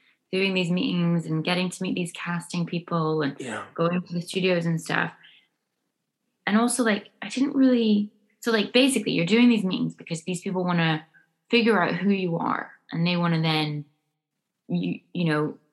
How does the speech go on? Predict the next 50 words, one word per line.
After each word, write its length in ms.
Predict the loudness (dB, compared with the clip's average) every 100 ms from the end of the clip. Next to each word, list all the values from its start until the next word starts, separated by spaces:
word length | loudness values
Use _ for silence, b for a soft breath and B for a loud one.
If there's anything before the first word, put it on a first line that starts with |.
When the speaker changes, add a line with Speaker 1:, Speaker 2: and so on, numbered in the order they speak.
| _ _ _
Speaker 1:
if 140 | -4 2
they've 220 | 2 2
got 280 | -2 -4 -2
a, 280 | -2 -2 -4
a 40 |
hole 300 | -6 0 2
in 100 | 2
their 120 | 2 4
movie, 240 | 6 6
they're 140 | 6
like, 120 | 2 4
"Ah, 160 | 4
you're 240 | 4 2 0
the 100 | -2
fit, 280 | -4 -6 -4
you 160 | -2 0
go 180 | 0
in 120 | 0 0
there. 240 | -2 -2
That's 220 | -4 -6 -6
Speaker 2:
Yeah. 80 |
Speaker 1:
great." 300 | -4 -4 -6 _ _ _ _ _ _ _ _ _ _ -2
And 360 | 0 2 0 -2 -6
I 240 | -2 -2
didn't 260 | 0 0 0
really 360 | -6 -4 -4
know 500 | -4 -2 0 0 -2 -12 _ _ _ -6
who 120 | -4
I 80 | -2
was. 720 | -4 -6 -6 -10 -10 -12 -12 _ _ _ -6
So 180 | 2
I 100 | 4 6
Speaker 2:
Nobody 200 | 4 0
Speaker 1:
w- 80 | -6
Speaker 2:
does. 360 | -10 -10 -10 -12 _
<laughs> 60 |
Speaker 1:
I 420 | -4 -2 -4 0
wasn't, 380 | 2 2 0 -2 -8 _ 0
I 40 |
Speaker 2:
I'm 180 | 4 6
Speaker 1:
wasn't 80 | 8
Speaker 2:
thirty-one. 600 | 8 8 8 8 8 6
Speaker 1:
convinced. 40 |
Speaker 2:
I 120 | 4
still 260 | 4 6 6
don't, 240 | 6 4
I'm 180 | 4 0
still 300 | 2 2 2
figuring 340 | 2 2 2
it 80 | 2